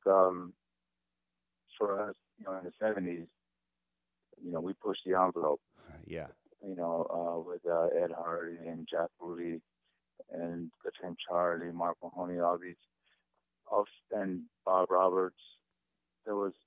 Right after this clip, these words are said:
Speaker 1: we wanted to make tattooing an art form because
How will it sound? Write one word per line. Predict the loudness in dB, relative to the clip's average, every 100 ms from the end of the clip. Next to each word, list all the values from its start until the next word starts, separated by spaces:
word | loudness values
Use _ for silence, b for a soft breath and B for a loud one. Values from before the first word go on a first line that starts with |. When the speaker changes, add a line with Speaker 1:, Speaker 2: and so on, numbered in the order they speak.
| _ _ _ _ _ _ _ _ _
Speaker 1:
we | -2 2
wanted | 6 6 4
to | 0 -2 _ _ _ _ _ _ _ _
make | -4 -4
tattooing | 0 0 0 -2 0 0 -4 -8
an | -6
art | 2 4 2 _
form | 0 0 0 -8
because | -4 -4